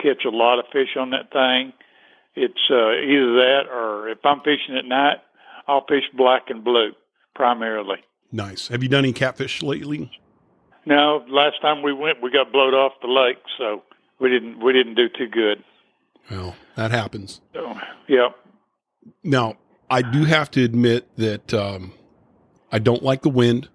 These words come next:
Speaker 2: and I've had a few instances where maybe I wouldn't technically call it fishing. I just call it getting off the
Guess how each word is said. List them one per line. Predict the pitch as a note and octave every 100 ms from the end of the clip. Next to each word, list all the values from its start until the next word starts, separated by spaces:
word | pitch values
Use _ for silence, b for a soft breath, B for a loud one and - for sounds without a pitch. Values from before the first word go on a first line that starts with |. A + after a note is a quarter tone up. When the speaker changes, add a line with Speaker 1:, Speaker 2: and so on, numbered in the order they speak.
| _ _ -
Speaker 2:
and | A#2+ G#2
I've | G#2+ G#2+
had | B2 A#2
a |
few | - C3 B2
instances | A#2+ - A2+ - A#2+ A#2+ A2+
where | G#2+
maybe | A2+ A#2+ A2+ G#2+ - B B B B
I | A#2
wouldn't | E3 A#3+ - _ _ -
technically | - F3+ F3+ F3 F3
call | - - C#3 C3
it | -
fishing. | - C3 A#2 - F#2 -
I | G#2+
just | G#2+ A#2 - _ -
call | D3+ C3+ B2+
it | - A#2+ A2
getting | C#3+ C#3
off | C3 C3
the | B2 G2